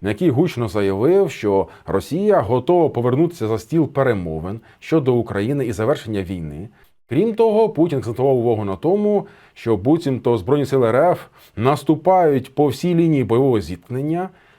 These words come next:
Також Путін відзначив, що з радістю би зустрівся з Трампом, але зустріч повинна бути підготовлена. Крім того, Путін не готовий сказати, коли може саме відбутися ця зустріч. Тобто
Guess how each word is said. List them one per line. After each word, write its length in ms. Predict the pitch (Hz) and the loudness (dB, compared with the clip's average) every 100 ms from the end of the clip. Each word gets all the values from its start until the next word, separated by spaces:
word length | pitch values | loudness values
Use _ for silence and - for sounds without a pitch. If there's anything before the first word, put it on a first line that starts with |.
| _ | _
Також 640 | - 190 247 247 240 233 - _ _ _ | -2 0 0 2 0 0 -6 _ _ _
Путін 400 | 135 143 127 110 | 0 0 0 -2
відзначив, 760 | 95 87 113 196 214 220 220 214 - | -4 -4 0 0 0 0 0 -2 -16
що 220 | - 120 | -6 -2
з 80 | 104 | -2
радістю 520 | 180 190 202 202 - | 2 2 2 -2 -2
би 160 | 156 143 | 2 2
зустрівся 480 | 127 127 160 - 107 | 2 2 0 0 -4
з 100 | - | -6
Трампом, 580 | 90 82 85 - 139 165 - _ _ - | -8 -6 -6 -8 -8 -8 -16 _ _ -2
але 320 | 123 156 143 | 2 4 2
зустріч 400 | 117 202 - 120 | 2 0 0 -2
повинна 380 | 110 147 143 110 | 0 0 2 0
бути 340 | 117 156 110 | 0 -2 -2
підготовлена. 1000 | 123 139 98 98 - 80 80 95 113 139 147 _ _ _ _ - | -2 -2 -2 -4 -2 -6 -4 -6 -6 -10 -12 _ _ _ _ -6
Крім 220 | 143 208 | -2 0
того, 280 | 247 226 226 | 0 2 2
Путін 520 | - 214 226 233 208 - - | 2 0 0 -2 -4 -6 -4
не 100 | 131 | 0
готовий 380 | 202 214 208 165 | 2 2 2 0
сказати, 600 | - 110 139 226 254 247 | -2 0 0 0 -2 -4
коли 380 | 143 117 190 | -2 0 2
може 420 | 190 131 214 226 202 | 0 0 0 0 0
саме 300 | 147 180 185 | 0 2 2
відбутися 480 | 139 107 147 - | 0 -2 -2 -2
ця 180 | 165 104 | -4 -6
зустріч. 540 | 104 127 - - - _ _ _ _ | -6 -8 -8 -18 -20 _ _ _ _
Тобто 520 | 202 202 220 220 185 | -2 0 0 2 0